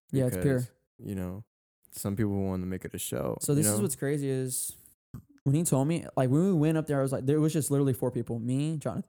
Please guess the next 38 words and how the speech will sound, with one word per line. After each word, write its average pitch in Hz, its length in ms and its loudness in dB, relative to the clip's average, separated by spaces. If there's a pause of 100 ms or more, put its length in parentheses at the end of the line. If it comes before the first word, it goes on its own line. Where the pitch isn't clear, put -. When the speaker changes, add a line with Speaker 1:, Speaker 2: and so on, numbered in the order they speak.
(160)
Speaker 2:
That's - 140 -12
what 104 80 -2
I'm 92 100 -4
saying. 101 360 -2
Speaker 1:
And 139 280 4
Speaker 2:
Yeah. 101 180 0 (840)
Speaker 1:
in 151 80 2
my 170 100 4
mind, 139 240 2
I 160 40 4
was, 160 140 4 (340)
in 156 140 2
my 147 120 4
mind, 135 260 2
I 143 40 2
was 135 100 0
kinda 151 200 0
saying, 131 260 0
like, 127 120 -2
"I 139 240 -8
kinda 175 180 -2
wish 151 180 0
some 131 100 -2
people 139 240 -2
were 143 60 -2
here 147 60 -2
to - 100 -16
see - 320 -6
us." - 340 -14 (120)
Speaker 2:
Yeah. - 320 -8
Speaker 1:
But 107 100 0
then 135 120 4
I 135 80 4
just - 380 2
kept 139 160 0
my 110 60 -2
mouth 120 220 -2
shut. - 260 -8